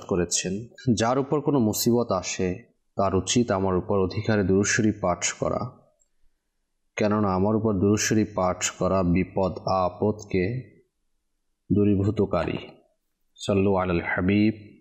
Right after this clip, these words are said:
সাল্লাল্লাহু তাআলা আলা মুহাম্মদ সাল্লাল্লাহু তাআলা আলাইহি ওয়া আলিহি ওয়াসাল্লাম।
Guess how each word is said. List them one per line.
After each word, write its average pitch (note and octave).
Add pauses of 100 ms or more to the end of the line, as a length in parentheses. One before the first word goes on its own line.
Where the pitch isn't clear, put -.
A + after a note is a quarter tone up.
(600)
সাল্লাল্লাহু G2
তাআলা F#2
আলা F2+
মুহাম্মদ G#2+ (1000)
সাল্লাল্লাহু F#2+
তাআলা F#2
আলাইহি F#2
ওয়া F2+
আলিহি F2
ওয়াসাল্লাম। F2+